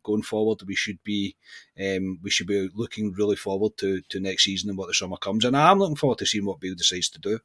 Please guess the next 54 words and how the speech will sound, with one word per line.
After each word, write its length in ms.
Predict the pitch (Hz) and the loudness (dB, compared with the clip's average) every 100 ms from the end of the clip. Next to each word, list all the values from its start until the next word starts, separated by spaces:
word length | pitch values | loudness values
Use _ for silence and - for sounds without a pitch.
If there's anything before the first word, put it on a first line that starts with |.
| - | -4
I 60 | |
really 220 | 104 117 92 | 0 2 2
am. 220 | 95 104 | 0 0
I'm 100 | 107 | -2
looking 160 | 107 | -4
forward 260 | - 101 98 | -6 -6 -4
to 80 | 92 | -2
seeing 260 | - 95 | -2 -2
what's 200 | 90 87 | -8 -10
gonna 200 | - 85 87 | -10 -8 -2
happen. 340 | 87 110 101 - - - | -2 -2 -8 -8 -12 -4
We'll 80 | 110 | 2
come 180 | - 113 | 4 6
to 40 | |
that 200 | 98 90 - - | 4 2 -2 2
very, 200 | 107 90 | 4 4
very 180 | 87 82 | 0 -2
shortly. 360 | 85 82 87 - - - 117 | -2 -4 -8 -10 -12 2 10
Um, 360 | 127 127 123 120 | 12 12 10 8
we've 140 | 127 | 4
spoken 320 | - 151 151 | 8 8 8
about 160 | 120 117 | 8 6
everybody 300 | 117 127 139 | 6 6 6
pretty 260 | 139 139 127 | 6 4 4
much. 340 | 123 - - 113 | 2 2 2 4
Um, 340 | 113 107 107 | 6 6 4
Cantwell, 400 | - 127 117 110 | 6 6 8 6
Raskin 400 | 110 107 - 104 | 8 6 4 0
and 180 | 95 90 - | 0 -2 0
Lundstrom, 480 | 104 - 120 110 90 - 104 98 | 2 2 2 0 -2 -4 0 2
um, 220 | 101 95 - - - | 0 -2 -8 -10 -4
all 220 | - 127 139 | 6 10 12
of 60 | |
them 140 | 123 104 | 10 4
I 40 | |
thought 220 | - 110 | 2 0
they 80 | 101 | -2
were 100 | 90 | -6
decent 340 | 107 101 95 | -2 0 0
enough, 260 | 92 95 - | -2 -4 -2
honestly. 440 | 101 110 - 110 - - - | 0 2 4 2 0 -14 -6
It's 80 | - | 2
probably 260 | - 135 120 | 8 12 12
the 60 | 104 | 10
best 240 | 107 - | 6 4
we've 100 | 107 | 2
seen 200 | - 98 | 0 2
Lundstrom 480 | 101 98 - 95 82 104 | 0 0 -2 -2 -4 -4
in 180 | 104 95 | -2 -2
months, 280 | 92 101 | -2 -2
but 160 | - 98 | -2 -2
again, 240 | 95 101 | -2 -2
it's 180 | 101 - | 0 -2
not 200 | 107 101 | -2 -4